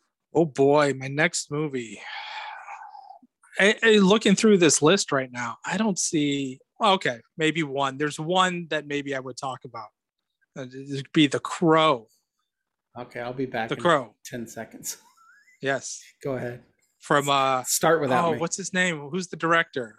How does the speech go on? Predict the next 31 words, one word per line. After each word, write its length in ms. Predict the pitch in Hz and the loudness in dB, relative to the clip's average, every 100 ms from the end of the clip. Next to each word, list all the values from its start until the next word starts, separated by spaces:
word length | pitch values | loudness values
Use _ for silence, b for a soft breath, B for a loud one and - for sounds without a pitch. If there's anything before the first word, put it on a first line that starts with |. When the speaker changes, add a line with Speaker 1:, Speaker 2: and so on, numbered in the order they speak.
| 139 | -2
Speaker 1:
Uh, 440 | 135 131 127 123 - _ _ _ _ _ _ - | 0 0 -2 -6 -14 _ _ _ _ _ _ -2
Speaker 2:
Proyas? 640 | 139 160 190 190 127 120 | 2 4 4 2 0 -6
Speaker 1:
uh, 20 | - _ _ _ _ _ _ _ _ _ _ _ _ _ _ _ _ _ _ _ _ _ _ _ B B _ _ _ | -12 _ _ _ _ _ _ _ _ _ _ _ _ _ _ _ _ _ _ _ _ _ _ _ B B _ _ _
Proyas. 680 | - 202 190 143 - - - - | 2 4 6 4 0 -4 -6 -2
Speaker 2:
The 60 | |
guy, 0 | |
the 0 | |
guy 100 | 147 | 4
Speaker 1:
Yeah, 60 | 147 | 4
Speaker 2:
who 60 | |
made 80 | 139 | 6
Speaker 1:
Alex 200 | 160 185 | 6 4
Speaker 2:
Dark 120 | 139 143 | 2 2
Speaker 1:
Proyas. 140 | 156 | 2
Speaker 2:
City. 220 | 147 139 - | 2 0 -2
Yes, 280 | 151 117 - | -2 -2 -4
Speaker 1:
Yeah, 60 | 139 | -4
Dark 180 | 160 156 | -2 -2
Speaker 2:
yes. 120 | - | -4
Speaker 1:
City. 240 | 151 113 104 | -8 -10 -10
Yes, 340 | 135 - - | -10 -8 -12
Speaker 2:
Yes. 100 | - - | -14 -10
Speaker 1:
yes. 360 | - - - - | -10 -10 -12 -12
Thank 220 | 139 131 120 | -8 -6 -6
you. 120 | 104 B B B B B B B B B B _ _ _ _ | -8 B B B B B B B B B B _ _ _ _
Who 80 | 220 | 0
doesn't 280 | 240 202 175 | 2 2 2
love 160 | 185 180 | 2 0
the 80 | |
fucking 380 | 160 180 180 147 | -2 0 -2 -4
Crow? 480 | - - 170 147 120 | -8 0 2 2 -2